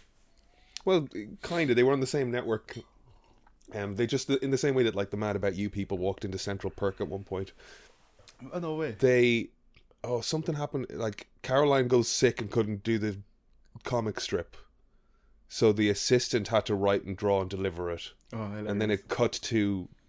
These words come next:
Speaker 1: Daphne reading the newspaper and Frasier, and she's like, "I don't get this. It's, it's not funny." And then she shows it to a man, and the man laughs because a man wrote it this week, so it's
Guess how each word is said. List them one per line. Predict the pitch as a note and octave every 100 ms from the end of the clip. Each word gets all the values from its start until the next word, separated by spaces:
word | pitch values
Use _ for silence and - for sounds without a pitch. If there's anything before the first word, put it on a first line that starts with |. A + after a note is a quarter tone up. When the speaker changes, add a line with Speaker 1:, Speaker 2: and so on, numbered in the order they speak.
| -
Speaker 1:
Daphne | G#2+ G#2 - G2+ G2
reading | G2+ G2+ F#2+
the | G2
newspaper | G2 G2+ - G2+ F#2+ F2 E2+
and | F2
Frasier, | G#2 G2 F#2+ F#2
and | F2
she's | F#2+
like, | F#2+ -
"I | F3+
don't | A3 -
get | G#3 -
this. | - D#2 -
It's, | G2 - - - _ - - - _ _ _ - _ _
it's | -
not | E3 -
funny." | - F#3+ A2+
And | F2+
then | G2
she | F#2
shows | - A2 G#2
it | G2
to | G#2
a | F#2+
man, | G2 G2+ G2 F2+
and | F2
the | F#2+
man | F#2 F2+
laughs | F2 G2 E2+ -
because | - F2 G#2
a | F#2
man | G#2 G#2+ G2
wrote | F#2 F2+
it | F2+
this | G2+ F#2+
week, | F2+ -
so | F#2 F2
it's | -